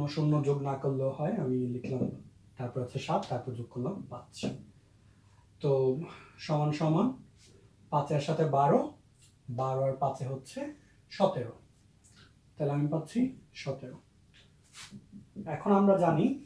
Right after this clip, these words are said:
যে সতেরো নয় দ্বারা বিভাজ্য নয়, তাহলে আমি লিখবো যা নয় দ্বারা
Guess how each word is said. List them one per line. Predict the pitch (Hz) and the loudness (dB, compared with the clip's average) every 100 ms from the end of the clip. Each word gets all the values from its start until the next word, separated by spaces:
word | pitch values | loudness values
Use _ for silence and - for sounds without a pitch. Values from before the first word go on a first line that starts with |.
| - | -12
যে | 120 143 131 | -6 -4 2
সতেরো | 160 151 180 277 269 | 2 4 4 4 4
নয় | 160 139 | 4 4
দ্বারা | 139 135 | 4 2
বিভাজ্য | 127 131 139 254 175 | 0 -2 -2 -2 -2
নয়, | 113 | -4
তাহলে | - 135 | -6 -4
আমি | 139 | -2
লিখবো | 139 139 233 135 | -4 0 0 0
যা | 127 131 190 - - - - - - | -2 0 0 -2 -14 -14 -8 -8 -6
নয় | 135 131 135 139 | -4 0 0 0
দ্বারা | 135 139 | 0 0